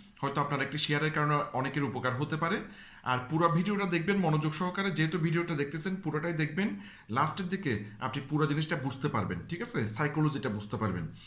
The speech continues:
তো প্রথম যে বিষয়টা সেটা হচ্ছে আমরা অনেকেই প্রোডাক্ট সেল করতে চাই। পুরা, আহ, বাংলাদেশে বলেন, পৃথিবীতে বলেন, আসলে, আহ, মানে প্রোডাক্ট সেল করতে চাই এরকম ব্যবসায়ী অনেক, কিন্তু যাদের প্রতিদিন প্রোডাক্ট সেল করতে হয় তাদের জন্য এই ভিডিওটা খুব গুরুত্বপূর্ণ।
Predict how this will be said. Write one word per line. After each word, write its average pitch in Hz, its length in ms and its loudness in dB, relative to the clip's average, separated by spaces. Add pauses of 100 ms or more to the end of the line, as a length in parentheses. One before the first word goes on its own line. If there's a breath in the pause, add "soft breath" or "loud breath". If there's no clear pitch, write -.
(240 loud breath)
তো 202 80 -2
প্রথম 208 300 0
যে 226 100 2
বিষয়টা 214 320 0
সেটা 208 200 0
হচ্ছে 208 140 0
আমরা 175 220 4
অনেকেই 180 300 4
প্রোডাক্ট 170 320 2
সেল 175 160 0
করতে 165 260 -4
চাই। 165 180 0 (480 loud breath)
পুরা, 131 200 2
আহ, 123 360 4
বাংলাদেশে 131 600 2
বলেন, 143 380 2
পৃথিবীতে 147 440 0
বলেন, 135 300 0 (320 loud breath)
আসলে, 160 360 0
আহ, 131 180 0
মানে 123 200 4 (100)
প্রোডাক্ট 180 280 4
সেল 185 280 2
করতে 180 260 0
চাই 190 260 0
এরকম 143 360 0
ব্যবসায়ী 139 340 0 (100)
অনেক, 165 300 2
কিন্তু 101 400 0 (220 loud breath)
যাদের 127 380 0
প্রতিদিন 170 400 0
প্রোডাক্ট 139 280 2
সেল 123 160 0
করতে 110 260 -2
হয় 92 200 -2 (380 loud breath)
তাদের 147 220 0
জন্য 165 160 2
এই 151 80 4
ভিডিওটা 143 320 2
খুব 139 160 -2
গুরুত্বপূর্ণ। 98 580 -2